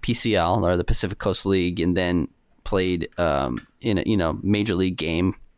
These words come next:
uh, whom he batted, he, he pitched against Pete Rose and, um, Johnny Bench in that game. But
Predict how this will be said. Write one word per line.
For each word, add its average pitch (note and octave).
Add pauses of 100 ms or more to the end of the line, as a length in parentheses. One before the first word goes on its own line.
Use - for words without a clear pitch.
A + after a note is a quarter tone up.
(180)
uh, D2+
whom G#2+
he G2
batted, F2
he, A2+
he G#2
pitched -
against G#2+
Pete F#2
Rose F#2
and, E2+ (640)
um, F2
Johnny G2+
Bench G2+ (320)
in F#2+
that E2+
game. G2+
But G2